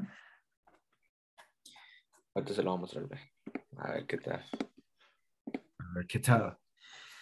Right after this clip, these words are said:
Speaker 1: Sí.
Speaker 2: Vamos a ver. Esta. Ay, solo que, espérame, espérame, espérame.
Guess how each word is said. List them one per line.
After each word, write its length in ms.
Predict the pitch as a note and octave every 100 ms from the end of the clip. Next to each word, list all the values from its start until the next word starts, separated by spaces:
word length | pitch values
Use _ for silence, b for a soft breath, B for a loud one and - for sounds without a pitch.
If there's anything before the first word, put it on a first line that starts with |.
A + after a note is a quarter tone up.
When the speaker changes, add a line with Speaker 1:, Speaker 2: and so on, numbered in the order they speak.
| -
Speaker 1:
Sí. 340 | - G4+ - - _ _ - - - A2 A#2 A#2+ G#2 G2+ B B B B _ _ _ _ -
Speaker 2:
Vamos 220 | G#2+ G2
a 40 |
ver. 240 | E2 D2+ - b b b b b b _ _ _ B B B _ _ _ -
Esta. 840 | G#2 G#2 - G#2+ G#2+ G#2+ G#2+ G#2+ b b b b b _ _
Ay, 240 | B2+ C3
solo 300 | - - A#2+
que, 420 | B2 A2+ G2+ G2+ G2 b - _
espérame, 380 | - G#2 F2+
espérame, 300 | E2+ F#2 F2 D#2+
espérame. 280 | E2+ E2